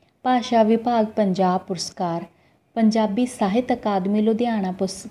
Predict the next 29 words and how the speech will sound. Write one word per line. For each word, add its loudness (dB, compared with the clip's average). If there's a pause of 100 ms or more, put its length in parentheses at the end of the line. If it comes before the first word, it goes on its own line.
ਪੁਰਸਕਾਰ -6 (520)
ਤੇ 4
ਪੰਜਾਬੀ 6
ਅਕਾਦਮੀ 0
ਦਿੱਲੀ 2 (420)
ਕਬੀਰ 0
ਸਨਮਾਨ -2 (100)
ਆਦਿ -2 (100)
ਸਾਹਿਤਿਕ -2
ਮਾਣ 2
ਸਨਮਾਨ -2
ਹਾਸਲ -4
ਕੀਤੇ। -10 (960)
ਜੋ 2
ਪਾਠ 0
ਪੁਸਤਕ -4
ਹੈ, 2 (640)
ਉਸ 0
ਵਿੱਚ 2
ਆਪ 0
ਦੀ 2
ਇੱਕ 0
ਗਜ਼ਲ 4
"ਕੁਝ -8
ਕਿਹਾ -4
ਤਾਂ -6
ਹਨੇਰਾ 0
ਜਰੇਗਾ 0
ਕਿਵੇਂ" -2